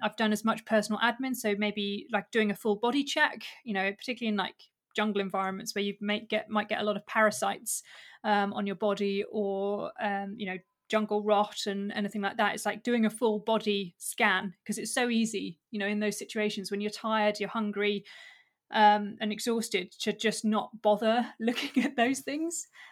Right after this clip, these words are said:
uh, and just kind of sit there and just, you know, not waste the energy. Um, so it's kind of giving myself a routine kind of gives me those pivotal points, which is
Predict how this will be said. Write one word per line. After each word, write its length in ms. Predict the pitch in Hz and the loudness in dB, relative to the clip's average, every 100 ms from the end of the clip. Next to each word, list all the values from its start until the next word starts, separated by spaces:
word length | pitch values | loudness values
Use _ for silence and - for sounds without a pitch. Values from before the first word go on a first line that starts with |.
| _ | _
uh, 140 | 214 208 | 6 6
and 100 | 208 | 4
just 160 | 240 | 0
kind 180 | - 208 | 0 0
of 60 | 202 | 2
sit 280 | - - 208 | 0 2 2
there 180 | 196 | 2
and 120 | 202 196 | 0 -4
just, 340 | 196 - - | -6 -6 -2
you 100 | 214 | -2
know, 160 | 185 180 _ | -2 -4 _
not 240 | 220 - | -2 0
waste 440 | 220 214 - - - - | 2 2 0 -8 -12 -6
the 100 | - | 0
energy. 480 | 226 214 175 190 170 _ 294 | 2 0 -2 -6 -10 _ -6
Um, 260 | 208 202 208 | -2 0 0
so 140 | 226 | -2
it's 100 | 214 | -4
kind 220 | - 247 | -2 0
of 160 | 233 - | 0 -2
giving 280 | 247 233 214 | -4 -2 -2
myself 340 | 202 - 202 | -2 -2 -4
a 60 | 196 | 0
routine 500 | 196 - 214 190 180 | -2 0 0 0 -2
kind 180 | 202 190 | -6 -6
of 60 | |
gives 200 | 208 202 | -6 -4
me 100 | 202 | -4
those 140 | 185 - | -4 -6
pivotal 280 | 196 202 | -10 -14
points, 320 | - 208 202 - | -6 -6 -4 -8
which 160 | 214 | -6
is 200 | 214 - | -6 -8